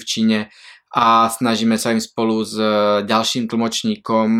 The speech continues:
zajednať nejaké kontakty v Číne, nejaké ceny priamo na výrobcov. Taktiež sa im snažíme pomôcť, e, s tým, aby sa vyhli potenciálnym podvodníkom, ktorých je strašne veľa,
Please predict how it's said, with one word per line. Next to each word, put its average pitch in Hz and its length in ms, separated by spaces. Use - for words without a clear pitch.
zajednať 123 720
nejaké 117 320
kontakty 113 560
v - 80
Číne, 110 480
nejaké 104 320
ceny 101 320
priamo 113 320
na 107 80
výrobcov. 104 560
Taktiež 120 320
sa 127 80
im 117 140
snažíme 110 720
pomôcť, 127 720
e, 117 40
s - 160
tým, 117 400
aby 107 240
sa 107 400
vyhli 127 480
potenciálnym 110 1200
podvodníkom, 139 880
ktorých 120 320
je 113 80
strašne 117 400
veľa, 110 400